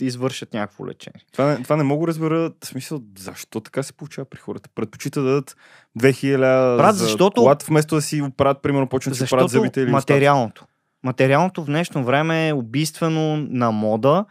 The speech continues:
Speaker 1: и е най-важно за човек. Значи, предпочиташ да си купиш телефон за три хиляди лева, но не и да си направиш зъбите за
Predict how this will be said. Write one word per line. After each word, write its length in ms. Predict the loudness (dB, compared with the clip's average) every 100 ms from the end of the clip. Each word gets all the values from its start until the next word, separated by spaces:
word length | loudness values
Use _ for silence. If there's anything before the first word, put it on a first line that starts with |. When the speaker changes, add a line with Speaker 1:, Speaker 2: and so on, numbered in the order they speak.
| -12 -20 _ -6
Speaker 1:
и 200 | 0 2
е 200 | 4 4
най-важно 580 | 4 4 6 4 4 -4
за 120 | -8
човек. 500 | -16 -14 -14 -16 _ _ _
Значи, 320 | -2 -2 -2
предпочиташ 640 | -6 -8 -8 -8 -6 -4 -4
да 120 | -4
си 120 | -6
купиш 360 | -8 -6 -6 -2
телефон 500 | 0 0 0 -2 -2
за 100 | -4
три 240 | -2 -2
хиляди 380 | -2 -2 -2 -2
лева, 300 | -2 -2 -2
но 140 | -2 -2
не 120 | -2
и 80 | -2
да 100 | -4
си 120 | -4
направиш 360 | -4 -2 -2
зъбите 360 | -2 -4 -6 -6
за 280 | -2 -2